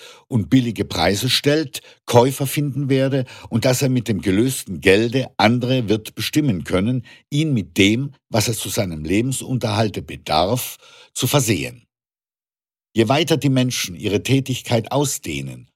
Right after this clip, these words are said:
und je verwickelter der Verkehr mit anderen wird, desto größer wird bei ihren Plänen die Mannigfachigkeit der Handlungen, welche nach den besonderen Beweggründen mit den ihrigen sich verbinden sollen.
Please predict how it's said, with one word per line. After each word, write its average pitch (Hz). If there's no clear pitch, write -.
und 104
je 127
verwickelter 107
der 85
Verkehr 139
mit 113
anderen 117
wird, 117
desto 104
größer 135
wird -
bei 104
ihren 87
Plänen 110
die 87
Mannigfachigkeit 107
der 98
Handlungen, 104
welche 110
nach 104
den 82
besonderen 104
Beweggründen 117
mit 107
den 90
ihrigen 117
sich 120
verbinden 123
sollen. 64